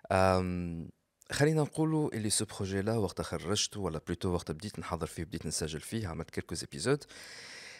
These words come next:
لا ريزون إيسونسيال متاعو، سي كو كانت حالة متاع فدة. فدة من اون امبيونس في تونس وفي الدومين تاع لي بودكاست. وخلينا نقولوا غش أكثر منه زاد فدة، متاع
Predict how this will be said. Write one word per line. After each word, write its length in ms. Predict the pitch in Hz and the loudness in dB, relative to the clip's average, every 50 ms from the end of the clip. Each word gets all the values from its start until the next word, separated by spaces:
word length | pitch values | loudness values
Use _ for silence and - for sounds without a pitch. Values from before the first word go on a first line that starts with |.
| - - - | -14 -2 4
لا 120 | 104 123 | 6 8
ريزون 340 | 143 123 120 113 98 90 85 - | 8 8 6 6 4 2 2 2
إيسونسيال 580 | - - - 107 98 - - - 98 85 78 78 | 4 4 4 6 6 6 6 6 4 2 2 0
متاعو، 480 | 82 - - 123 131 135 135 139 143 127 | -2 2 4 4 6 6 6 4 4 4
سي 200 | - - - 87 | 2 2 0 0
كو 360 | - - 127 131 139 143 - - - _ _ _ _ _ _ _ _ _ _ _ - - | 0 2 4 4 4 4 2 0 -6 _ _ _ _ _ _ _ _ _ _ _ -6 0
كانت 240 | - 123 123 120 - | 2 2 6 8 6
حالة 260 | - 120 123 123 117 | 8 8 4 4 2
متاع 180 | 104 - 98 85 | 2 2 2 2
فدة. 340 | - - 80 67 - - - - _ _ _ _ - - - - - - - - - | 2 -2 -4 -4 -6 -10 -14 -14 _ _ _ _ -20 -20 -20 -20 -20 -20 -20 -18 -14
فدة 460 | - - 107 110 110 104 117 113 113 | 2 4 4 4 6 6 6 6 6
من 480 | 107 95 92 98 101 104 104 104 98 - - | 6 4 4 4 4 4 2 0 0 -2 -2
اون 160 | 95 90 82 | -2 0 2
امبيونس 840 | 87 87 87 85 90 101 104 95 90 87 - - - - - - - - - - - - _ _ _ | 2 0 0 2 2 4 4 4 4 4 4 4 4 2 0 -2 -4 -10 -20 -20 -20 -20 _ _ _
في 360 | - - - - 87 87 - - _ _ - | -10 -6 -4 -2 -2 -2 -4 -6 _ _ -4
تونس 520 | - 101 101 104 117 123 - - - - - - | 0 0 2 2 4 6 6 4 4 0 -4 -6
وفي 140 | - - | -4 -4
الدومين 440 | 98 87 80 95 87 92 92 90 - | -2 0 2 2 2 2 0 0 -2
تاع 120 | - 76 78 | -4 -6 -6
لي 100 | 76 69 | -6 -6
بودكاست. 760 | - 85 - - - - 120 131 - - - - - - - _ - - - - - - - - - _ _ - | -8 -10 -10 -6 -2 0 2 4 4 2 2 2 -2 -4 -4 _ -18 -20 -20 -20 -20 -20 -20 -20 -20 _ _ -8
وخلينا 240 | - - 107 104 | -4 -2 0 0
نقولوا 440 | 98 - - - 104 101 95 92 92 | -2 -2 0 0 2 2 2 2 2
غش 300 | 82 98 95 - - - | 2 2 2 2 2 0
أكثر 260 | 85 - - - 87 | 0 -4 -8 -6 -4
منه 280 | 85 85 82 80 82 82 | -2 -2 -2 -2 -2 -2
زاد 200 | 82 87 78 82 | -2 -4 -4 -4
فدة، 480 | - - - 107 117 113 123 123 127 - - - - - - - - - | -2 0 0 0 2 2 2 2 2 -2 -6 -14 -18 -16 -18 -16 -8 -6
متاع 460 | 113 104 - - 127 131 127 127 120 | -6 0 2 4 4 4 4 2 0